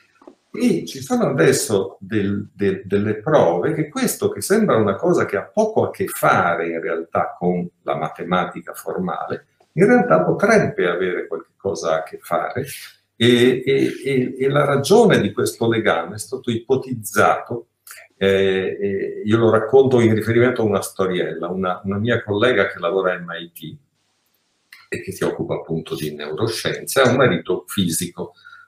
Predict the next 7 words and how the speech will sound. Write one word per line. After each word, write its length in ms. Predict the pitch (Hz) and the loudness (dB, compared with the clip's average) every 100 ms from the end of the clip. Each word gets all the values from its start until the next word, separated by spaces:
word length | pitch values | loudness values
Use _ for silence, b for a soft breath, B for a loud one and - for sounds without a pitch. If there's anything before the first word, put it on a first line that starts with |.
| _ | _
Tu 80 | - | -2
sai 200 | 107 90 | 2 2
che 80 | 87 | 0
soprattutto 540 | - 87 87 - 92 | -2 -2 -2 0 0
nei 140 | 90 | 0
paesi 240 | 87 95 98 | 2 2 2
anglosassoni 1000 | 95 95 107 - 92 - - 95 95 | 2 2 2 2 2 2 0 0 0